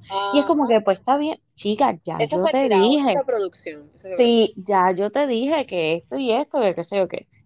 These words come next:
Speaker 1: N C jodiendo. Y, chica, voy contigo ahora, déjame, tengo que tener esta conversación. A la segunda vez que fue, yo dije, "Ah, no, pa'l carajo, esto se
Speaker 2: No, y,
Speaker 1: jodió".
Speaker 2: y,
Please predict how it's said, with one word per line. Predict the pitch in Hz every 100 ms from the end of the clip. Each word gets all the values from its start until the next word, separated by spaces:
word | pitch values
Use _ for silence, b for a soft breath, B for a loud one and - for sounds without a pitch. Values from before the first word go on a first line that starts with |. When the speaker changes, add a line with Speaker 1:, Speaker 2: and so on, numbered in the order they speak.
| _ -
Speaker 1:
N | 262 320
C | 320 359
jodiendo. | 302 214 196 190 190 170 - - B B
Y, | - 233 - _ _ - -
chica, | - 262 320
voy | 233
contigo | 240 262 294 302
ahora, | 285 285 269
déjame, | 202 208 262 277 -
tengo | 226 208
que | 226
tener | 254 269
esta | 262 262
conversación. | 247 233 247 214 185 - _
A | 269
la | 277 262
segunda | 285 277 302
vez | 320 330
que | 311 302
fue, | 277 214
yo | 208
dije, | 208 196 - -
"Ah, | 247 277 294
no, | 311
pa'l | 320 214
carajo, | 202 185 185 226 339
esto | - 185 - 254
se | -
Speaker 2:
No, | 240 196
y, |
Speaker 1:
jodió". | 320 330
Speaker 2:
y, | 233